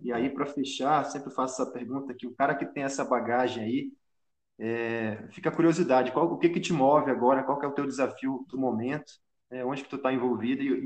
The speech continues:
Speaker 1: investindo a tua energia, cara, teu tempo?
Speaker 2: Olha só, ho-, hoje, assim, eu, eu tô, é,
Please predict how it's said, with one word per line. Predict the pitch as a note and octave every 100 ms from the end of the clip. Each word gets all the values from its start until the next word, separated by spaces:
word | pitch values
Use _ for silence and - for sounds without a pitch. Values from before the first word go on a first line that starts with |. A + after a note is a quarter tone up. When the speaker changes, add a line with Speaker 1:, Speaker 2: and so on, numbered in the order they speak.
| C3 A#2+
Speaker 1:
investindo | B2+ B2 C3
a | C3+
tua | C#3+
energia, | C3+ C3+ A2+ A#2 A2+
cara, | - -
teu | B2 -
tempo? | A#2+ A2+ _ _ _ _ _ _ _ _ _ _ _ _ _ _ -
Speaker 2:
Olha | E3+ G3+
só, | - C#3+ C3+
ho-, | A#2 - B2 D3+
hoje, | A3+ F3+ A#2
assim, | G2 G#2 F2 - - - -
eu, | F#2 _
eu | - G2
tô, | - A#2 B2+ B2 G#2 F2+ E2 E2+ _ _ _ _
é, | - -